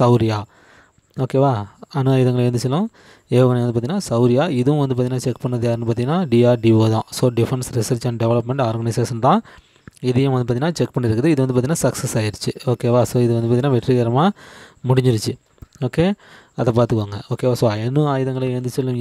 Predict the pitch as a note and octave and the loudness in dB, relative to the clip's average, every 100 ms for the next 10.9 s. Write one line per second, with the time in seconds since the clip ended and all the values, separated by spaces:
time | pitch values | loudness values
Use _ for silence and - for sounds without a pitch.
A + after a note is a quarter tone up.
0 | B2 B2+ B2 A#2+ A2 A#2 B2 A2+ A2 A2+ | 0 0 0 -2 -2 -2 0 0 -2 -2
1 | C#3 A3+ D4 _ - C#4 F#3 C3 A#2 A2+ | 0 -2 -4 _ -18 -12 -4 0 2 2
2 | A2 - A#2+ B2+ A2+ A#2 G#3 - - - | 0 2 4 4 4 0 -2 -6 -20 -20
3 | _ _ _ C3 B2 C3+ A#2+ A2+ C3 D3+ | _ _ _ -8 -2 -2 -2 -4 -2 -2
4 | C#3 C#3 D3 C#3+ C#3+ B2+ B2+ C3 C3+ C3 | -2 -4 -6 -4 -4 -4 -4 -2 -2 -2
5 | B2 A#2+ F#3+ - - - _ - B2 C3 | -4 -6 -6 -8 -14 -16 _ 0 2 2
6 | C3 B2 B2+ A#2+ A#2+ C#3 G#3+ - D3+ D3+ | 0 -2 -4 -6 -6 -6 -6 -8 -10 -6
7 | C3 B2 A#2+ A#2 A2+ A#2+ C3 A2 - C3+ | -4 -4 -4 -2 -2 0 0 0 2 4
8 | D3 D3 C#3 B2+ A#2+ C#3+ - A#2 - - | 4 4 0 0 0 0 0 -6 -6 -2
9 | E3+ D3+ C#3 B2+ B2 G#2+ A2 B2+ C3 B2 | 2 4 4 2 -2 -4 -6 -6 -2 -2
10 | A#2 A2 - B2+ B2+ B2 D3+ C3 A#2 | -2 -4 -6 -6 -4 -4 -4 -2 0